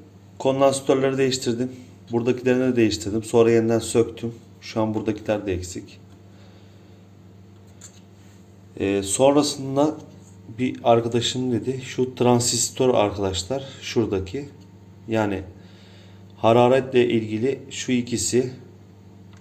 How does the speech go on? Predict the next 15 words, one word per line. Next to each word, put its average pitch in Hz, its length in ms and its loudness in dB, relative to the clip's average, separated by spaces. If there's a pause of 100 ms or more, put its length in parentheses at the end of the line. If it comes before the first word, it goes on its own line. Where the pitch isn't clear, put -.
(140)
değiştirirseniz 117 960 0
problem 117 440 2 (1000)
normalde 117 580 4
gider." 117 400 -2 (600)
Geçen 113 300 0
de, 113 80 2
de 110 120 0
bir 110 100 -4
gö-, 113 240 0
arkadaşa 107 680 0
yardımcı 107 520 -2
olmuştum. 110 460 -2 (1040)
Değiştirdik, 120 580 0
problemi 107 440 0
çözüldü. 104 580 -2